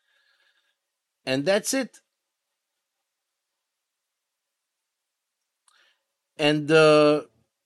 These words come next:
i-, i-, it's, it's, it's, it's something that sometimes it's hard for people to fast even.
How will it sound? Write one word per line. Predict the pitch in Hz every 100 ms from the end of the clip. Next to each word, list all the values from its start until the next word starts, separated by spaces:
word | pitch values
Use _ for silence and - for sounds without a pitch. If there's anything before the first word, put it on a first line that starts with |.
| _ _ - _ -
i-, |
i-, | - - 185 -
it's, | 180 170 - -
it's, | 175 156 -
it's, | 190 156 - - - -
it's | 160 -
something | - 247 294 - 247 226
that | 185 175 156 _ _
sometimes | - 208 214 175 240 254 165
it's | 160 -
hard | 196 233 214
for | 220
people | 170 240 233 214 180
to | 190
fast | - 285 277 - 117
even. | 98 87